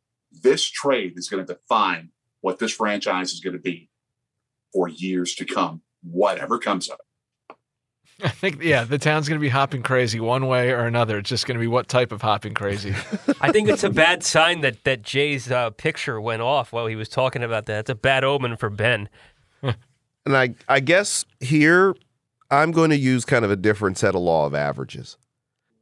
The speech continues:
Speaker 4: I have a weird feeling that the Phillies will find their way to the postseason next year.
Speaker 2: I would
Speaker 4: For,
Speaker 2: agree.
Speaker 4: for no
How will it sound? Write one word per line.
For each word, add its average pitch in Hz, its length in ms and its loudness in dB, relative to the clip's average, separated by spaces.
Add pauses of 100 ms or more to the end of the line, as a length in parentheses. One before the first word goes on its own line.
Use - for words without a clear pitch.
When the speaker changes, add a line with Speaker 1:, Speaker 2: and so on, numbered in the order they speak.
Speaker 4:
I 151 220 4
have 165 260 2
a 139 60 4
weird 113 560 0
feeling 98 480 -2
that 82 160 -6
the 82 80 -6
Phillies 87 440 -2
will 82 60 -4
find 85 340 -2
their 80 80 -2
way 76 160 -4
to 73 80 -6
the 71 120 -8
postseason 65 580 -8
next - 260 -16
year. 50 140 -18 (1400)
Speaker 2:
I 107 80 -6
would 107 60 0
Speaker 4:
For, 135 60 4
Speaker 2:
agree. 107 340 -4
Speaker 4:
for 123 280 0
no 123 380 2